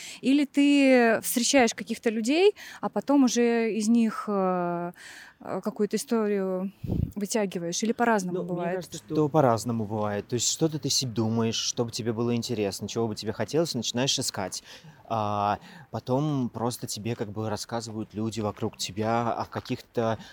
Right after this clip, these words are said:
Speaker 2: о каких-то людях, которые окружают их. И ты думаешь: «Ага, вот это мне кажется интересно. М, я могу попробовать сходить вот к этому человеку, пообщаться с ним. Вдруг он правда интересный герой», да?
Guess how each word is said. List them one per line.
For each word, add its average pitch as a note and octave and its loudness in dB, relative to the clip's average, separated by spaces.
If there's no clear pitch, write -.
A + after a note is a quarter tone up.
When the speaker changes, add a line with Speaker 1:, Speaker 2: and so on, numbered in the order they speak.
Speaker 2:
о A2 -6
каких-то C3 -4
людях, B2+ 0
которые A#2 -4
окружают B2 -2
их. G#2+ -4
И A2+ -8
ты A2+ -6
думаешь: G#2+ -4
«Ага, G2 -2
вот G2 -4
это C#3 -2
мне B2+ -2
кажется C3 -2
интересно. A#2 -4
М, G3 -6
я A3 2
могу B2 -2
попробовать A#2+ 2
сходить - 0
вот G#2+ -6
к - -8
этому G#2+ -4
человеку, G#2+ 0
пообщаться A#2 -4
с - -8
ним. A2+ -6
Вдруг B2 -2
он A#2+ -4
правда A#2 4
интересный A2 -2
герой», F#2 -4
да? A2+ -6